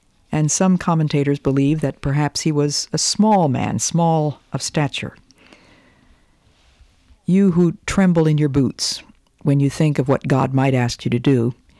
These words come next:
let me read to you from First Corinthians one, twenty-seven to two, five. God chose the foolish things of the world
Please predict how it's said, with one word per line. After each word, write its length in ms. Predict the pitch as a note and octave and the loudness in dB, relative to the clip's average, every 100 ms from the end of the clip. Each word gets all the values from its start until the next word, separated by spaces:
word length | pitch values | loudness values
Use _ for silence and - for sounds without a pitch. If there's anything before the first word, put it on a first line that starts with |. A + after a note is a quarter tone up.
| _ _ _ _ _ _ - | _ _ _ _ _ _ -6
let 120 | A3+ | 0
me 120 | G#3+ | 2
read 200 | E3 D#3 | 2 2
to 100 | C#3 | 0
you 200 | C#3 C3 | 2 2
from 200 | C3 C3 | 0 -2
First 260 | B2 C#3+ - | -2 -2 -2
Corinthians 480 | C#3 B2 B2+ B2 - | -2 0 0 -2 0
one, 400 | C3+ B2+ A#2+ B2 _ _ _ - _ _ - | 0 2 0 -2 _ _ _ -20 _ _ -10
twenty-seven 880 | - D3+ C3+ - B2+ A#2 A#2+ - C2+ - - - _ _ _ _ _ | -2 -2 0 0 0 0 -2 -6 -12 -18 -20 -20 _ _ _ _ _
to 80 | - | -12
two, 540 | - - F#3 F3+ F3 E3 - _ _ | -8 -2 2 2 0 -2 -10 _ _
five. 680 | - - D3 A2+ F#2+ A#2 - - - _ _ _ _ _ _ _ _ _ _ _ _ _ _ _ _ _ _ _ _ _ _ _ _ - - | -20 -6 -2 -2 -4 -8 -16 -20 -20 _ _ _ _ _ _ _ _ _ _ _ _ _ _ _ _ _ _ _ _ _ _ _ _ -20 -10
God 520 | D3+ G3+ G#3 A3+ G3 F#3 _ _ _ | -2 0 2 0 -2 -8 _ _ _
chose 560 | - F3+ C#3 A#2 B2+ C3 | -4 0 0 0 0 -2
the 100 | B2+ | -4
foolish 580 | - A3 A#3 A#3+ A3 | -4 -2 2 0 -2
things 320 | - E3 D#3 D3+ | -2 0 0 0
of 60 | D#3 | -2
the 60 | |
world 600 | D3+ D#3 A#2+ - G#2 - | -2 0 0 -2 -6 -14